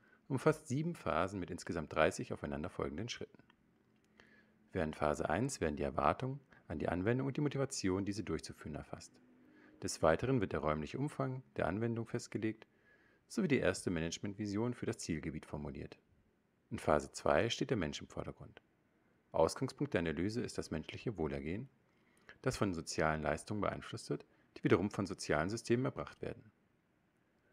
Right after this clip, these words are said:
Zum Abschluss dieser Phase werden die Ökosystemleistungen identifiziert, die ebenfalls zum menschlichen Wohlergehen beitragen. Die Ergebnisse dieser und aller folgenden Phasen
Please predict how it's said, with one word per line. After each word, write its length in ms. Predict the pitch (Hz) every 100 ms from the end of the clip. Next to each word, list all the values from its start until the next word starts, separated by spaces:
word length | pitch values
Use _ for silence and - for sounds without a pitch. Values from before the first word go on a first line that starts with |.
| _ -
Zum 160 | -
Abschluss 340 | 90 - 151 -
dieser 240 | 131 120
Phase 420 | - 78 92 127 - - _
werden 180 | 175 175
die 60 | 135
Ökosystemleistungen 920 | - 92 90 - 78 73 71 85 80
identifiziert, 640 | 80 - - - - - - _ _ -
die 100 | 123
ebenfalls 520 | 104 - 101 98 -
zum 100 | 98
menschlichen 380 | 92 120 123 95
Wohlergehen 400 | 123 107 120 101
beitragen. 520 | - - 85 85 92 - _ _ _ _ _ _ _ _ -
Die 60 |
Ergebnisse 500 | 80 82 - 104 -
dieser 300 | 73 104 127
und 100 | 87
aller 340 | 87 82 85 - - - -
folgenden 440 | - 85 117 85
Phasen 460 | - 78 85 120